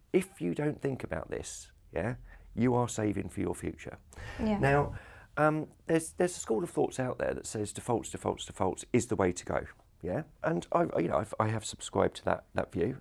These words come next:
Speaker 1: and I think there's a lot of validity within that view. But we all know that eight percent contributions, which when they go up to eight percent,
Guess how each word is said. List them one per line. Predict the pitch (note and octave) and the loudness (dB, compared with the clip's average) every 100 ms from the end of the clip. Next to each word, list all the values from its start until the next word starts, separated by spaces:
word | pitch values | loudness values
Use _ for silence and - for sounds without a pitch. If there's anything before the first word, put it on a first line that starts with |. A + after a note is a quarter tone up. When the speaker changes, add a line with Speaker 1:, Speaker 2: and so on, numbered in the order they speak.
| - | -4
Speaker 1:
and | G#2 G2 | -2 0
I | G2+ | 0
think | A2 - | 0 0
there's | G2 | 0
a | G#2 | 2
lot | - | 0
of | - | 0
validity | G#2 B2+ - - D#2 | 0 -2 -4 -6 -4
within | E2 D2 | -4 -4
that | D#2 - | -6 -6
view. | - - - - - - - - - - | -8 -8 -12 -20 -20 -20 -20 -20 -18 2
But | D#3+ D#3+ _ - | 2 2 _ 2
we | E3 | 4
all | F#3+ | 4
know | C#3 F#2+ E2+ | 0 -2 -2
that | G2 - | -2 -2
eight | A#2 A2+ | -4 -4
percent | - G#2 F#2 | -6 -4 -4
contributions, | - F#2 - G2+ - - C#2+ - | -6 -8 -4 -4 -4 -8 -8 -10
which | - - - | -12 -14 -8
when | F#2 | -6
they | F#2 | -6
go | - | -4
up | E2+ - | -6 -6
to | - | -6
eight | - | -6
percent, | - - D2+ | -8 -10 -10